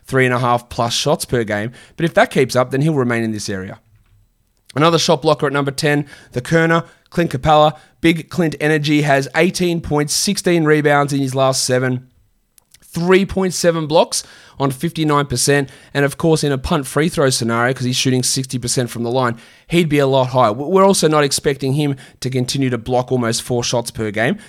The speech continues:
He was on a massive run, fueled by that ten block game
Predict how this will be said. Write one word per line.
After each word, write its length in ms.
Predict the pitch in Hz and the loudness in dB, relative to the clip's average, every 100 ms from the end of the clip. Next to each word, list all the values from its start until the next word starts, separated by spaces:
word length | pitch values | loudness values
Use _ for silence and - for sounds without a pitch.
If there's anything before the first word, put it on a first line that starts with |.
| _ | _
He 120 | 127 | -4
was 100 | 127 | -2
on 100 | 123 | -2
a 60 | |
massive 460 | 117 139 147 127 110 | 0 0 0 -2 -2
run, 180 | 123 135 | 0 -2
fueled 380 | - 240 233 160 | -4 -2 -2 2
by 160 | 147 | 4
that 240 | 139 131 - | 4 0 -4
ten 240 | 156 143 | -4 -4
block 260 | 131 131 127 | -2 -4 -2
game 320 | 120 123 | -2 -2